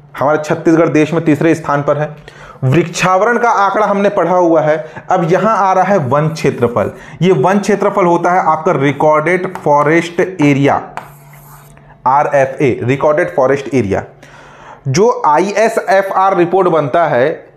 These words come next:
ठीक है, Indian State Forest report जो बनता है, ये द्विवार्षिक report है, जो कि satellite इमेजों के माध्यम से,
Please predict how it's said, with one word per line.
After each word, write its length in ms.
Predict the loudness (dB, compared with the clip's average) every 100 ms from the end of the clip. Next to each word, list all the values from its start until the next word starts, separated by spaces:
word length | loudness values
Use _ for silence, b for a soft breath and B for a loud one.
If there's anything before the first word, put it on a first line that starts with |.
| -4
ठीक 140 | -2 2
है, 140 | 2 0
Indian 400 | 0 2 0 -2
State 360 | -4 0 0 0
Forest 380 | 0 0 0 0
report 360 | -2 0 2
जो 80 | 2
बनता 320 | 0 0 0
है, 280 | 0 -4 -8 B B B B
ये 140 | 0
द्विवार्षिक 760 | 0 0 0 2 2 0 -2 -2
report 380 | -2 0 -2 -2
है, 240 | -10 -12 -20 B B 0
जो 160 | 0
कि 160 | 0 -2
satellite 680 | -4 -2 -2 2 2 2 0
इमेजों 500 | 0 2 2 2 0
के 180 | 0 -2
माध्यम 460 | 0 -2 -2 -2
से, 320 | -2 -4 -6